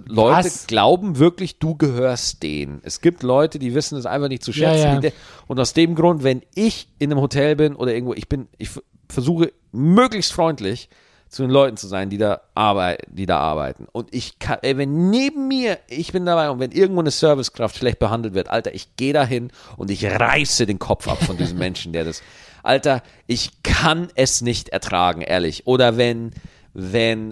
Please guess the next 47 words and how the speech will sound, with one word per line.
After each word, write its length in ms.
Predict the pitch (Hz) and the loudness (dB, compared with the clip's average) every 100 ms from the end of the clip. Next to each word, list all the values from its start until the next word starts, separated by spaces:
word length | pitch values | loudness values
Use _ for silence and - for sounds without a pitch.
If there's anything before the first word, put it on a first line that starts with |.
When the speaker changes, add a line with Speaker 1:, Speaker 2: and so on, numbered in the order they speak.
| - | -6
Speaker 1:
äh, 260 | 107 107 104 | -2 0 2
Leute 280 | 127 139 | 4 2
kein 180 | 135 131 | 0 -4
Trinkgeld 400 | 123 156 123 85 | -6 -4 -4 -4
geben. 300 | 67 58 57 _ _ | -6 -10 -12 _ _
Speaker 2:
Ja. 220 | 151 151 160 | -2 -2 -2
Speaker 1:
Boah, 1200 | 156 160 156 143 123 120 110 104 101 98 95 95 | 0 4 6 6 6 6 6 6 6 4 0 0
Alter. 480 | 95 104 104 98 | 0 0 -2 -4
Oder 160 | 120 131 | 0 0
wenn 120 | 143 | 2
Leute 320 | 143 160 165 170 | 4 4 4 0
übers 240 | 156 - | 0 -2
Essen 400 | 165 180 - 156 | 0 0 -2 -2
rummeckern. 640 | 131 101 95 85 78 67 - _ _ - _ | 0 0 -4 -4 -6 -8 -14 _ _ -20 _
Die 100 | 226 | -12
Knödel 460 | - 202 208 226 202 | -8 0 2 4 4
waren 260 | 175 165 165 | 2 2 0
ein 140 | 170 | 0
bisschen 380 | 175 - 170 147 | 0 0 -4 -6
klein. 440 | - 151 165 160 - | 0 2 2 0 -2
Ey, 120 | 156 | -2
ich 220 | - - | -4 -10
komm 200 | - 196 | -4 -4
mit 140 | 190 - | -4 -8
einer 140 | 147 | -6
Gabel 540 | 117 120 120 113 110 110 - - | 0 2 2 2 0 -2 -10 -14
und 140 | - 240 | -6 0
Speaker 2:
Es 60 | 285 | 2
Speaker 1:
ich 60 | |
Speaker 2:
ist 120 | 262 214 | 2 2
so. 80 | 156 | 0
Speaker 1:
schnitzel 720 | 156 180 220 - - 226 220 | 0 4 4 2 -2 2 2
dir 320 | 170 170 175 | 0 0 2
den 280 | 160 151 123 | 2 0 0
Hals 380 | 135 151 160 - | 2 2 2 -2
auf, 460 | - 82 76 67 - | -2 0 0 -2 -10
du 400 | 95 90 82 73 _ _ | -8 -6 -6 -8 _ _
Speaker 2:
Es 180 | - 208 | 2 4
ist 220 | 214 185 | 4 4
so. 60 | 165 | 2
Speaker 1:
Elendiger. 200 | 165 170 | 2 -2
Speaker 2:
Ich 40 | |
finde 300 | - 285 285 | 0 0 2
tatsächlich, 400 | 208 180 214 214 | 0 -2 0 0
dass 100 | 180 | 0
man 160 | 143 147 | 0 -2
sich 260 | 139 123 | -2 -6